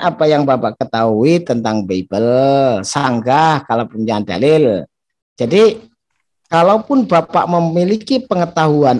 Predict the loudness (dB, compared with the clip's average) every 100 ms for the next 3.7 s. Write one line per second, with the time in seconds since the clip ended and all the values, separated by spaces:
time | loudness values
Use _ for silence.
0 | 0 -2 -2 -2 -2 -4 -2 -2 -2 -2
1 | -2 -2 -4 -4 -6 -8 -6 -6 -6 -2
2 | 0 0 0 -2 -2 -4 -4 0 0 0
3 | 0 2 2 4 2 0